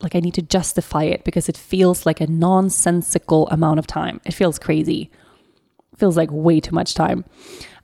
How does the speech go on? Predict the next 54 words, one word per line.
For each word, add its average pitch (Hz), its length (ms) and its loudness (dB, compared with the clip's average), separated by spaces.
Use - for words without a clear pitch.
I 185 60 4
was 175 120 4
supposed 196 240 2
to 233 60 0
go 214 140 4
for 226 180 2
one 175 280 4
week 156 580 0
with 180 120 2
a 180 40 2
friend 170 220 2
of 160 80 4
mine 170 220 4
from 190 140 0
Aruba, 151 400 2
one 165 120 0
of 165 60 2
my 165 100 2
best 156 240 -2
friends 156 260 0
here. 165 300 -2
And 165 340 2
to 208 120 2
get 156 400 -2
to 202 120 2
where 185 140 4
we're 190 140 2
going, 170 560 4
it's - 180 -4
like 156 360 -2
we 170 80 -2
have 170 100 -4
to - 100 -10
stay 156 220 0
in 165 140 4
San 156 180 2
Jose, 160 640 4
which - 220 -6
is 151 60 -14
the - 60 -14
capital 156 380 -4
of 160 80 -8
Costa - 280 -4
Rica, 165 300 -2
for 160 260 0
a 160 40 4
day 156 240 2
going 160 300 0
in 277 160 4
and 202 140 -2
a 190 40 0
day 160 160 2
going 151 280 -2
out. - 280 -6